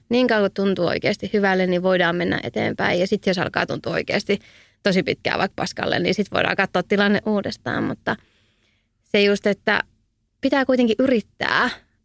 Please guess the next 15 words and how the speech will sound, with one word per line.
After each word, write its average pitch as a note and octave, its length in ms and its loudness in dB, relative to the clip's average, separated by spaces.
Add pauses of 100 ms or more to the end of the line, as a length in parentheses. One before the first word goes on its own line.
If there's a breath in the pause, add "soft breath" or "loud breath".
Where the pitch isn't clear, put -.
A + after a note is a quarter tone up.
Ei, G#3 200 4
niin G3 220 0
kuin, F#3+ 180 -4
kannata G3 340 -2
kaikkea - 400 -4
heittää - 400 -4
suoraan - 420 -2
vaan - 160 -2
roskakoriin, G3+ 800 -2 (160)
mikä - 340 -2 (140)
nykyaikana F#3+ 640 0
on G#3+ 80 2
aika A3 180 0
normaali, G#3 580 2
että A3+ 260 -6